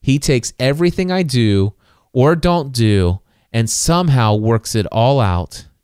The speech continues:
in the end for my good." Embrace grace. And then the fifth and final step in avoiding overwhelm, stress, and burnout is to never neglect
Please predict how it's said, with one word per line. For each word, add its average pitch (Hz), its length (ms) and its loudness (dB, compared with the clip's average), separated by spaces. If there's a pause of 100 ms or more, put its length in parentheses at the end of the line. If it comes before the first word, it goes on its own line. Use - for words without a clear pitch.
(120)
in 123 180 2
the 156 160 0
end 82 400 -2 (320)
for 120 240 0
my 95 240 2
good." 87 440 -2 (420)
Embrace 110 840 0 (260)
grace. 92 600 -2 (600)
And 147 160 2
then 185 120 2
the 156 100 2
fifth 202 520 0
and 151 220 0
final 170 420 0
step 139 500 0 (140)
in 123 460 2
avoiding 139 920 2 (240)
overwhelm, 147 800 2
stress, 131 580 0 (120)
and 120 220 2
burnout 151 520 0 (420)
is 139 220 2
to 123 260 0
never 165 560 2
neglect 160 760 0